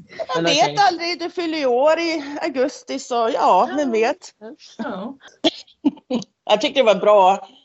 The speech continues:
Speaker 1: en bra grej faktiskt. Trehundra spänn, man sponsrar sin förening.
Speaker 3: Ja.
Speaker 1: Så att,
Speaker 2: Mm.
Speaker 1: eh, liksom, jag vet inte hur mycket som gick till föreningen och hur mycket som gick till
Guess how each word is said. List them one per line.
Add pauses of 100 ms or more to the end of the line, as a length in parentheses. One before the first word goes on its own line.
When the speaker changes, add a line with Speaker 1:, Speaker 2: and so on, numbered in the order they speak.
(120)
Speaker 1:
en
bra
grej
faktiskt.
Trehundra
spänn,
man
sponsrar
sin
förening. (500)
Speaker 3:
Ja. (440)
Speaker 1:
Så
att,
Speaker 2:
Mm.
Speaker 1:
eh,
liksom,
jag
vet
inte
hur
mycket
som
gick
till
föreningen
och
hur
mycket
som
gick
till